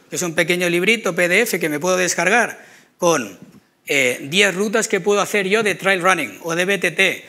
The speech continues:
o de recogida de setas, o en familia, o en pareja, o en lo que sea. Pero antes de descargármelo, ¿qué va a ocurrir? Que vamos a pedir en un formulario de base de datos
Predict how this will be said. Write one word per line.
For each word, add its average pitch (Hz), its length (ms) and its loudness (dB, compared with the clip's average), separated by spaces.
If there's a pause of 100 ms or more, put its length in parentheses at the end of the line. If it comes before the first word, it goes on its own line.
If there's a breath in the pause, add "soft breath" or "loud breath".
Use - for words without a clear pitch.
(160 loud breath)
o 175 100 -2
de 175 100 0
recogida 175 400 0
de 190 80 -2
setas, 147 400 -2
o 180 140 0
en 175 100 -2
familia, 175 480 -2
o 165 140 -2
en 175 100 -6
pareja, 180 380 0
o 180 120 -2
en 185 60 -2
lo 175 120 -2
que 165 100 0
sea. 202 320 0 (320 loud breath)
Pero 143 200 2
antes 185 260 0
de 190 80 0
descargármelo, 214 800 0 (200)
¿qué 175 80 -2
va 170 100 2
a - 20 2
ocurrir? 170 500 -2 (720)
Que 143 80 -2
vamos 139 240 0
a 147 80 2
pedir 214 580 0
en 160 120 -6
un 160 120 -4
formulario 170 640 0
de 147 80 -2
base 156 260 0
de 180 100 2
datos 233 480 0